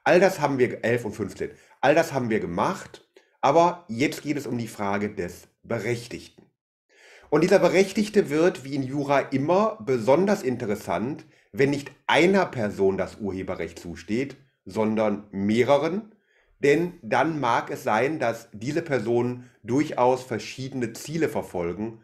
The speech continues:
bei der Verwertung ihrer Rechte. Ja, fangen wir an mit der Grundfrage, wer Urheber ist. Und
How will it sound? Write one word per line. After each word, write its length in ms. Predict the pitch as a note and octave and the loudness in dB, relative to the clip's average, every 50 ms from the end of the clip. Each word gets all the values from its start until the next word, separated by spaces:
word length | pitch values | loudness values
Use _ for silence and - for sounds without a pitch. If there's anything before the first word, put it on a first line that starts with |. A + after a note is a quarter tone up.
| _ _ _ - | _ _ _ -10
bei 260 | F2+ G2+ A2+ A2+ B2 | -2 0 2 2 2
der 140 | A#2+ C3 B2 | 2 0 -2
Verwertung 640 | - B2+ G#2 F#2 G2 G2 G2 G2+ - G#2+ G#2 G#2 G#2 | -2 -6 -6 -2 0 0 0 -2 -4 -6 -8 -8 -8
ihrer 560 | F#2 E2 E2 D#2 D#2 E2 F2 F#2+ F#2+ _ _ _ _ _ - | -10 -12 -12 -10 -10 -10 -10 -10 -12 _ _ _ _ _ -12
Rechte. 440 | E2+ F#2 G#2 G2+ - - - - - - - _ _ _ _ _ _ _ _ _ _ _ _ _ _ _ _ _ _ _ _ _ _ _ _ _ _ _ _ _ _ _ _ _ _ _ _ | -8 -6 -6 -6 -8 -12 -16 -16 -18 -18 -20 _ _ _ _ _ _ _ _ _ _ _ _ _ _ _ _ _ _ _ _ _ _ _ _ _ _ _ _ _ _ _ _ _ _ _ _
Ja, 400 | - G#2 E3+ F#3 C#3+ - - - - - _ _ _ _ | 2 4 6 6 6 4 0 -8 -14 -20 _ _ _ _
fangen 420 | _ - - C#3+ D#3+ F#3+ A3 A3 G3+ | _ -10 -2 2 4 4 4 6 6
wir 160 | G3+ F#3 B2 | 6 6 6
an 280 | C#3+ D#3 E3 E3 D3+ - - | 4 2 2 -2 -6 -10 -8
mit 320 | C#3 C3+ D#3 F3 E3+ - | -2 2 2 2 2 2
der 120 | D#3 C3+ A#2 | 0 0 0
Grundfrage, 920 | G#2 G#2+ C3 D#3 F#3 - - - C#3+ D3+ D3+ D3+ D#3 D#3 D#3 D3+ C3+ - _ | 2 0 0 0 -2 -6 -8 -2 2 4 4 4 4 2 0 -2 -4 -10 _
wer 560 | - A2 G2+ G#2+ C3 C3+ C#3 C#3 B2 - - - - | -12 -10 -4 0 2 4 4 4 2 -2 -8 -8 -4
Urheber 840 | C#3 C3 D3 C3+ A#2+ A#2+ A2 G2+ G2+ G#2 G#2+ G2+ G#2+ G#2 G#2 - _ - | 0 4 4 4 4 4 0 -2 0 0 -2 -4 -4 -6 -10 -16 _ -6
ist. 520 | - A#2+ A#2 A#2+ - - - - - _ _ _ _ _ _ _ _ _ _ _ _ _ _ _ _ _ _ - | -2 -2 -2 -2 -4 -12 -16 -20 -20 _ _ _ _ _ _ _ _ _ _ _ _ _ _ _ _ _ _ 4
Und 340 | - F3 F3+ F#3 F#3 - | 8 8 8 8 6 0